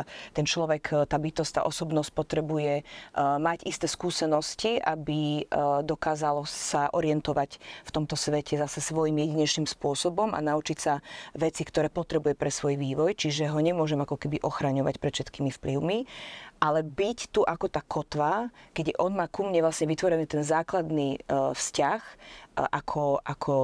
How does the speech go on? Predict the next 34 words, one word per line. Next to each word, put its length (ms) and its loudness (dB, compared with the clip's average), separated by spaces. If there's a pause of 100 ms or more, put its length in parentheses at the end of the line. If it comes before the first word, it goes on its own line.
mm, 680 -10
takého 280 0
prístavu, 680 0
kde 200 0
vlastne 240 -2
môže 240 4
prísť 640 -2
a 320 -2
načerpať 480 -2
znova 240 0
energiu 640 2 (320)
a 80 0
možno, 400 0
e, 320 2
sa 240 -2
zdôveriť, 760 0
e, 20 -2 (200)
vyspovedať 640 0
nejakým 320 2
spôsobom, 560 -2
posťažovať, 800 0 (320)
čo 80 4
sa 160 -2
mu 160 2
udialo 440 4
a 120 0
ja 160 4
mu 160 0
urobím 320 2
toho 400 2
sparring 400 0
partnera 480 0
na 160 0
to, 240 2